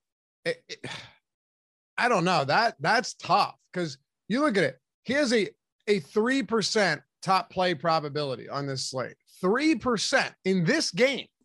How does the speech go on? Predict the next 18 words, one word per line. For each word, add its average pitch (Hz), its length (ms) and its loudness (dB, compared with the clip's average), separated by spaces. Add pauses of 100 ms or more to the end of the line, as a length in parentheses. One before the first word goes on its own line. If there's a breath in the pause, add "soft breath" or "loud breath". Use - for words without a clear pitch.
(140)
with 180 100 -6
a 175 60 -12
thirty-seven 220 640 0
point 175 260 -4
total. 151 300 -2
That 240 200 -2
is 185 220 -6 (360)
extraordinarily 202 720 0
low. 160 320 0 (320)
He 233 80 -10
has 285 200 -2
a 220 100 -2
sub 233 500 0
one 196 480 -2
percent 196 480 -4 (120)
optimal 180 480 -2
captain 160 640 -4 (140)
probability. 139 800 -2